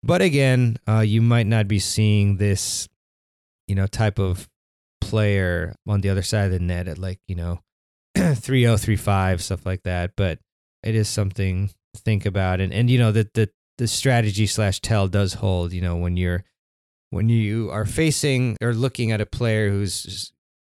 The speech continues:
gonna struggle with a ground stroke that's deep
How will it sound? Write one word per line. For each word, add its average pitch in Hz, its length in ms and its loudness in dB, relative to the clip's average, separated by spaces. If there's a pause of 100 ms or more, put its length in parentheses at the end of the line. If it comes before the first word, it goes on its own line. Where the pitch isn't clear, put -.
(180)
gonna 113 200 0
struggle 113 760 0 (400)
with 123 160 -2
a 120 60 0
ground 113 320 0
stroke 98 260 -4
that's 95 220 -4
deep 101 420 0